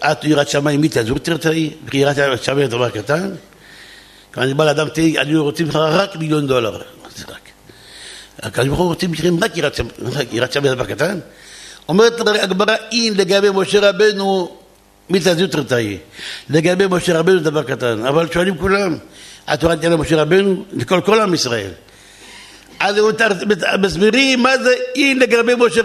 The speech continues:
רבנו. אדם שנמצא ליד משה רבנו, יראת שמיים זה דבר קטן בשבילו. תארו לעצמכם, אדם שמשמש את בבא סאלי כל הזמן.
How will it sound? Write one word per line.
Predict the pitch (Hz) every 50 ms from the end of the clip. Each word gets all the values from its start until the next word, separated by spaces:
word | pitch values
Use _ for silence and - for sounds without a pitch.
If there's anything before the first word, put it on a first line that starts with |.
| 220
רבנו. | 220 196 214 208 208 214 220 214 214 185 - - - - - - - - - _
אדם | - 208 240 208 277 320 330 320 320 277
שנמצא | - 277 294 294 294 285 277 240 - 294 302 311 311
ליד | 302 302 311 302 302
משה | 294 294 285 294 311 277 285 285
רבנו, | 277 - 320 330 320 311 311 302 294
יראת | 285 277 285 277 -
שמיים | 277 277 302 320 320 311 302
זה | 285
דבר | 262 277 269 254 269
קטן | 254 185 254 - 269 254 247
בשבילו. | 226 190 156 170 165 135 117 117 - - - - - - - - - -
תארו | - 190 208 226
לעצמכם, | 226 220 220 196 202 185 196 185 170
אדם | 170 175 202 190
שמשמש | - 185 170 170 156 170 175 147
את | 156 151
בבא | 151 147 139 131
סאלי | - 131 127 120 104
כל | - 117
הזמן. | 110 98 87 92 90